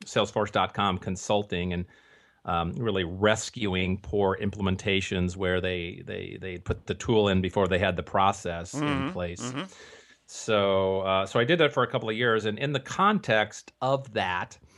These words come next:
Speaker 1: I s-, started to teach people how to use LinkedIn for sales lead generation. I used it myself, and, you know, LinkedIn was becoming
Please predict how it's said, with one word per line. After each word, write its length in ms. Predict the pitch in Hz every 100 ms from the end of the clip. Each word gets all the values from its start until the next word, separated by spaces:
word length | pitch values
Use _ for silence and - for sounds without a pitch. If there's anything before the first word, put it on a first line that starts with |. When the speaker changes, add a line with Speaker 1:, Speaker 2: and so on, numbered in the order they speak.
| - - _ -
Speaker 1:
I 400 | 107 110 113 110
s-, 140 | - -
started 420 | 143 - 143 147 123
to 80 |
teach 380 | 104 135 120 -
people 600 | - 117 117 113 113 113 -
how 160 | 139
to 40 | 127
use 360 | 117 139 117
LinkedIn 880 | - 113 117 107 120 135 110 104 107 - _
for 400 | - 110 104 - _ _ _ -
sales 580 | - 135 131 117 -
lead 340 | 113 190 262 156
generation. 680 | - 98 90 90 90 - 92
I 80 |
used 320 | 101 104 107 101
it 40 |
myself, 540 | 98 95 117 107 104
and, 160 | 104 92 - - - -
you 80 | 113
know, 80 | 95
LinkedIn 460 | 104 104 110 104
was 180 | 98 95
becoming 640 | - 101 104 98 98 101